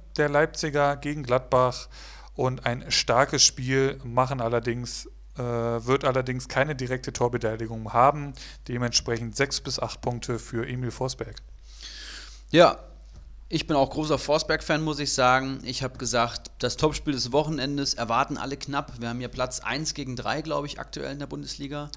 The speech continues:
Speaker 1: Ja.
Speaker 2: Aber ich sage, Leipzig brennt nach der Niederlage in Frankfurt auf die Revanche. Nagelsmann hat mit einer ziemlich heftigen Ansage seine Mannschaft öffentlich kritisiert, hat gesagt, dass das kein Top-Team ist,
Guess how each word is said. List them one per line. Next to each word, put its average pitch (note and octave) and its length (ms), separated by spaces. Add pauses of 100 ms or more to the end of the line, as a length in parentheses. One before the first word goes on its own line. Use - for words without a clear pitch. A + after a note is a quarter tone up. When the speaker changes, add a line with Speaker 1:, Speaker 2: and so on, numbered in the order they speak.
Speaker 1:
Ja. A#2+ 160 (160)
Speaker 2:
Aber A#2+ 220
ich A#2 100
sage, B2 360
Leipzig B2 580
brennt C3+ 400
nach C3+ 160
der C3+ 160
Niederlage B2 880 (220)
in B2+ 160
Frankfurt B2 440
auf A#2 180
die B2 100
Revanche. A#2 720 (360)
Nagelsmann C3 640
hat B2+ 120
mit B2 140
einer A2+ 120
ziemlich E3 380
heftigen C#3 600
Ansage C3+ 520
seine B2+ 160
Mannschaft B2+ 440
öffentlich C#3+ 320
kritisiert, C3 580
hat - 140
gesagt, A#2+ 260
dass A#2+ 120
das - 260
kein C#3 240
Top-Team C#3 420
ist, B2+ 320